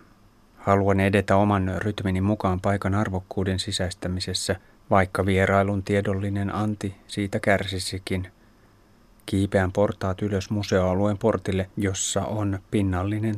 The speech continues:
turvatarkastus. Ajantan buddhalainen museoluostaristo koostuu noin kolmestakymmenestä luolasta,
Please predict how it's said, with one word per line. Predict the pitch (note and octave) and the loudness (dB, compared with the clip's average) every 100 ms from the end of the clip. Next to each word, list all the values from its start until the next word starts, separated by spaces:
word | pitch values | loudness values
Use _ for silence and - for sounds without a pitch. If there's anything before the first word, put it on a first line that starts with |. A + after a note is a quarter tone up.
| - | 0
turvatarkastus. | A2 F#2+ F2 F#2+ F#2+ - - - F#2+ - _ _ _ _ _ _ _ _ _ _ _ _ _ | 2 2 -2 -6 -6 -6 -8 -8 -8 -12 _ _ _ _ _ _ _ _ _ _ _ _ _
Ajantan | G#2 G2+ A#2 C3 A#2 G2+ | 0 6 6 6 2 2
buddhalainen | A2 A#2 A2 G2+ G2+ G#2 | 2 2 2 4 2 2
museoluostaristo | G#2+ A#2+ B2 - G2 F#2 F#2+ - G2 F#2+ - A2 | 2 2 2 0 0 2 0 0 -2 -2 -2 -2
koostuu | - G#2+ G2 - G#2 | 2 2 2 -2 0
noin | A2+ A#2 | 2 2
kolmestakymmenestä | - B2 G2 - G2+ G2 G2 F#2 - | 2 0 0 -2 -4 0 0 -2 -2
luolasta, | A2+ A2+ F#2 F2+ - | 2 4 4 0 -2